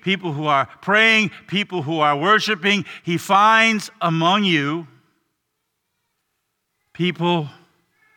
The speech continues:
who are seeking to practice your faith, witnessing to our community, loving one another, calling one another in the midst of an ice storm, and, and practicing what you believe.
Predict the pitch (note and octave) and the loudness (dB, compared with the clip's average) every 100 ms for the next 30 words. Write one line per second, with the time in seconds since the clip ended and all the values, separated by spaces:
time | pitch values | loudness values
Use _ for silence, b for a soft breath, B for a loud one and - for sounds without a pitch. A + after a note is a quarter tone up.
0 | _ _ _ _ _ _ _ _ _ - | _ _ _ _ _ _ _ _ _ -8
1 | D#3 C3+ - D3+ - C3+ C3 D3 C3+ B2+ | -6 -6 -6 -8 -8 -10 -8 -2 -2 -2
2 | C3 - - A#2 F3 D3+ A2+ - B2+ E3+ | -12 -18 -20 -12 -4 -4 -4 -6 -8 -6
3 | D#3+ C3+ D3+ C#3 A#2+ D3 B2+ - C#3+ D3+ | -8 -10 -8 -8 -8 -8 -8 -8 -4 -4
4 | B2 G#2+ C3 D#3 C#3+ C3 B B _ C#3+ | -4 -4 0 0 -2 -8 B B _ -4
5 | C#3+ C3+ C3 F3+ E3+ E3 D3+ C#3+ E3 D3+ | -2 -2 -4 2 4 4 2 0 0 2
6 | D#3 D3+ C#3 B B D3 D3 D3+ D#3+ - | 2 2 -2 B B -8 -4 -2 -2 -4
7 | D#3 C#3+ C3+ B B C#3 D#3+ D3+ - E3+ | -6 -2 -4 B B 0 0 -2 -8 -6
8 | D3+ C#3 B2+ A#2+ A2 B B D#3 D3+ C#3+ | -2 -2 -2 -8 -12 B B -2 -2 -4
9 | C3 - b _ - F#3+ G#3 A3 - G3 | -14 -20 b _ -4 0 0 -2 -8 -8
10 | - C3+ C3+ F3 _ _ _ _ _ _ | -6 -8 -10 -14 _ _ _ _ _ _
11 | _ _ _ _ _ _ _ _ _ - | _ _ _ _ _ _ _ _ _ -14
12 | C3 - C3 D3 F3 D#3 F2+ | -12 -12 -16 -8 -6 -6 -10